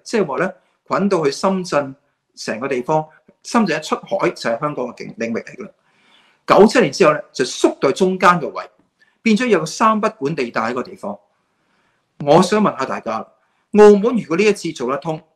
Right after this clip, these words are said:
咁樣嘅操作方法得嘅話，香港人人人自危啊！唔需要香港嘅中聯辦、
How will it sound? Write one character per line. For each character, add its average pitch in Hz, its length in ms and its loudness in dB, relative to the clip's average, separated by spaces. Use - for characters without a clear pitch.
咁 151 160 -2
樣 214 160 0
嘅 156 40 0
操 180 200 0
作 143 140 -6
方 156 160 -6
法 123 80 -8
得 147 120 -4
嘅 110 140 -8
話， 92 180 -10
香 285 200 8
港 220 120 0
人 165 160 -4
人 147 180 0
人 143 180 -4
自 156 160 -8
危 143 280 -2
啊！ 165 100 -4
唔 180 240 -2
需 262 340 -4
要 202 120 2
香 240 260 -2
港 180 280 0
嘅 147 240 0
中 208 180 -6
聯 117 220 -8
辦、 131 320 0